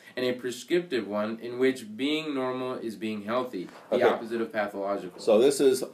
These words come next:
Speaker 2: um, almost try to memorize the concept that is in this sentence. The question is, what is normal? Okay?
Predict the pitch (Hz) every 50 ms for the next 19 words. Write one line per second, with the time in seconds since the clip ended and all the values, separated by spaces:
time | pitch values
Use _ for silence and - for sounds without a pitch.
0 | - - 101 98 101 98 95 95 95 90 95 - - - _ _ _ _ _ -
1 | 98 104 110 117 127 131 131 131 131 - - - - 110 98 98 90 92 95 98
2 | 101 101 98 95 92 90 87 85 - - - - - 90 87 85 - - 92 -
3 | - - 82 85 78 78 78 71 - 71 95 85 82 78 78 78 - - - 80
4 | 69 67 - - - - - - - - - - - - _ _ _ - - -
5 | _ _ _ - - - - - 101 95 98 - 101 92 90 90 87 - 85 92
6 | 95 98 95 - - 76 80 85 85 90 82 69 64 55 - - - _ _ _
7 | _ _ _ _ _ _ _ _ _ _ _ _ _ _ _ _ _ - 87 82
8 | -